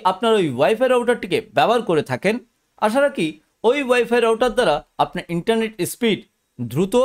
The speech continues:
এবং স্থিতিশীল একটি ইন্টারনেট অ্যাক্সেস করতে পারবেন। পরিশেষে বলবো ভিডিওটি যদি ভালো লেগে থাকে অবশ্যই টেকনিউজ থ্রি সিক্সটি ফাইভ YouTube চ্যানেলের সাথেই থাকবেন, এবং যারা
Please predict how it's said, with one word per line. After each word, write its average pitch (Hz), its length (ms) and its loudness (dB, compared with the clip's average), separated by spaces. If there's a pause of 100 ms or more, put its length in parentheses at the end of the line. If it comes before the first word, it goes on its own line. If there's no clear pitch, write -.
(160)
এবং 185 140 0 (180)
স্থিতিশীল 208 500 -2 (260)
একটি 151 160 -4 (160)
ইন্টারনেট 202 400 -2
অ্যাক্সেস 160 360 -2 (220)
করতে 175 340 0
পারবেন। 120 280 2 (480)
পরিশেষে 226 420 0
বলবো 202 200 0 (340)
ভিডিওটি 220 400 0
যদি 240 140 -4 (260)
ভালো 147 220 2
লেগে 170 220 0
থাকে 139 200 -2 (360)
অবশ্যই 226 360 0 (320)
টেকনিউজ 160 360 0
থ্রি 190 220 -4
সিক্সটি 269 260 -6
ফাইভ 160 120 2 (120)
YouTube 170 280 -2
চ্যানেলের 180 360 -2
সাথেই 190 260 -2 (260)
থাকবেন, 165 320 0 (840)
এবং 185 220 0
যারা 226 160 4